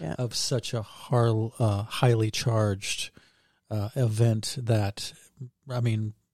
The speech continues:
Speaker 2: Jesus, I, it's hard to, to quantify the effect that this had, uh, not only on America, but on the world at large.
Speaker 1: Yeah, and the stakes are high.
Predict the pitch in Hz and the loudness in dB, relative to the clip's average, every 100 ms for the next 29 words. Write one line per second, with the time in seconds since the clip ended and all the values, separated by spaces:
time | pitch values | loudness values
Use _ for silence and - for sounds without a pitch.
0 | _ _ _ - 135 120 95 - - - | _ _ _ 0 4 4 2 0 -2 -2
1 | 120 123 127 123 - - 139 123 - 127 | -2 -2 -2 -2 -2 2 4 4 2 2
2 | 110 101 - - - _ - - 120 107 | 2 0 -6 -20 -20 _ -4 2 4 4
3 | 101 - 131 123 - - 113 104 98 92 | 0 2 2 2 0 0 2 2 2 0
4 | 101 - - 113 - - - 110 - 113 | -2 0 2 2 0 -6 -2 -2 2 2
5 | 104 95 98 - - - - _ - 113 | 2 0 -4 -10 -20 -20 -20 _ 0 0
6 | 101 117 123 113 110 104 104 104 104 104 | 2 2 4 4 2 2 0 0 0 0
7 | 110 110 107 104 110 101 107 107 104 101 | 0 2 2 0 -2 -2 -2 -2 0 0
8 | 101 107 104 101 101 - - _ 110 95 | 0 0 0 0 -2 -8 -16 _ -6 -2
9 | 95 92 92 - - - _ - - - | 0 0 -4 -6 -10 -18 _ -18 -18 -18
10 | - _ 240 233 185 - 196 190 - - | -20 _ 0 2 2 2 2 2 -2 -8
11 | - - 180 202 - 220 - 208 175 208 | -8 -4 0 2 2 0 0 -2 -2 -2
12 | 208 170 151 | -2 -4 -6